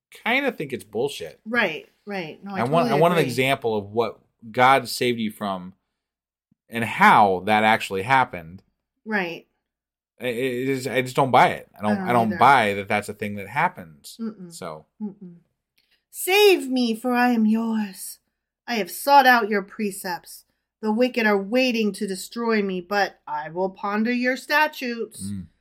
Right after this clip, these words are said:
Speaker 2: To all perfection I see a limit, but your commands are boundless."
Speaker 1: They are seemingly boundless. He has a lot of commands.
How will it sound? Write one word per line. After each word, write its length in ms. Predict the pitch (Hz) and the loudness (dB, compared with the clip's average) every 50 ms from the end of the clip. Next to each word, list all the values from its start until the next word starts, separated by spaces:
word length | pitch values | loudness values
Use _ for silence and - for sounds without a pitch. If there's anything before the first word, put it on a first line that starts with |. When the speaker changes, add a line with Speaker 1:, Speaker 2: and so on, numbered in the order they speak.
| _ _ _ _ | _ _ _ _
Speaker 2:
To 200 | - 226 208 196 | -4 -2 0 2
all 320 | 202 214 247 254 254 262 254 | 4 4 6 6 6 6 4
perfection 560 | 269 269 254 254 220 214 202 - - 196 180 | 0 -4 -2 0 0 -2 -2 -2 -8 -8 -6
I 120 | 180 175 175 | -6 -8 -8
see 200 | - - 220 214 | -10 -8 -4 -4
a 80 | 208 196 | -2 -2
limit, 360 | 190 185 180 180 160 139 - _ _ _ _ _ _ _ - | -2 -2 -4 -4 -8 -14 -16 _ _ _ _ _ _ _ -10
but 100 | 208 220 | -6 -4
your 140 | 269 - | -4 -4
commands 480 | - - 262 233 240 262 302 311 285 254 | -4 -2 -4 -2 -2 0 -2 -2 -2 -2
are 120 | 233 202 | -4 -4
boundless." 920 | 185 226 226 254 277 311 339 285 247 196 151 131 151 - - - - - _ _ _ _ _ _ _ _ - | -2 0 2 2 2 2 0 -2 -4 -4 -6 -8 -12 -16 -18 -18 -20 -20 _ _ _ _ _ _ _ _ -12
Speaker 1:
They 240 | 107 110 127 135 131 | -2 2 2 2 4
are 460 | 127 127 131 127 123 120 117 110 - _ _ _ _ _ _ _ | 4 4 4 4 4 2 2 -2 -8 _ _ _ _ _ _ _
seemingly 480 | _ - - 131 127 123 123 117 113 110 | _ -14 -8 -6 -4 -4 -2 -2 -2 0
boundless. 640 | 104 107 104 104 101 90 82 80 - - - - _ _ _ _ _ _ _ _ _ _ _ _ _ _ _ - | 0 0 -2 -2 -4 -8 -12 -14 -16 -18 -18 -18 _ _ _ _ _ _ _ _ _ _ _ _ _ _ _ -16
He 80 | 101 98 | -14 -10
has 180 | 107 107 98 95 | -8 -8 -8 -6
a 40 | 101 | -6
lot 220 | 98 98 95 98 98 | -4 -4 -4 -4 -4
of 60 | 98 | -6
commands. 600 | - - 92 87 82 78 73 73 73 - - | -8 -10 -10 -8 -8 -10 -12 -14 -18 -20 -20